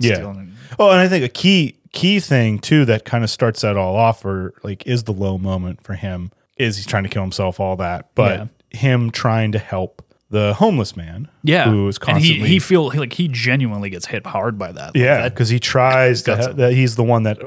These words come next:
Speaker 1: always tries to help him, but he never can.
Speaker 2: Gets hard down there at the bottom.
Speaker 1: So, yeah. Yeah. Eh, those are great little scenes.
Speaker 2: Yeah.
Speaker 1: And that, that character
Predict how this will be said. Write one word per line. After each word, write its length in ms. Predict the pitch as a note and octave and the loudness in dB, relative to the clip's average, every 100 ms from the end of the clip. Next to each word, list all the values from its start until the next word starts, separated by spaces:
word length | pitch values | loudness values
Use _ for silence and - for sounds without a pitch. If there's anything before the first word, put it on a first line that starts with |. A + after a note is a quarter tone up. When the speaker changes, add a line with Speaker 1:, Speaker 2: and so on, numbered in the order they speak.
| - | -4
Speaker 1:
always 240 | A2+ A2 | 0 0
tries 400 | - A2+ A2+ A2 | 0 2 2 2
to 80 | G#2 | -2
help 320 | - C3+ C3 | -2 -2 0
him, 240 | F#2+ F2 F#2+ _ _ | -4 -6 -10 _ _
but 120 | A#2 | -4
he 60 | G2+ | -2
never 220 | G2 F#2 | -2 -4
can. 440 | - B2 F2+ D#2+ | -2 -2 -2 -4
Speaker 2:
Gets 180 | A#2 D3+ | -4 0
hard 240 | C#3+ B2+ G#2 | 0 0 -2
down 160 | F#2+ | -12
there 100 | F#2 | -12
at 60 | F2 | -14
the 60 | G2 | -12
bottom. 160 | - | -4
Speaker 1:
So, 140 | - C3+ | 0 2
yeah. 300 | B2+ G2 D#2+ _ | 2 2 -2 _
Yeah. 360 | C3 A3+ C#3 G#2 - | 2 2 2 -4 -2
Eh, 80 | A3+ | 2
those 260 | G#3+ A3 G#3 | 6 6 4
are 60 | |
great 320 | D3 C3+ D#3+ D3 | 2 2 2 2
little 160 | C#3+ | 0
scenes. 480 | - E3+ B2+ F2 F2+ | 2 2 2 -2 -4
Speaker 2:
Yeah. 100 | A2 | -2
Speaker 1:
And 140 | C#3+ D3+ | 0 4
that, 240 | F3+ F3+ | 2 2
that 220 | D#3 E3+ | 2 0
character 640 | - F#3+ F3+ - C#3+ B2 | 2 4 4 2 2 0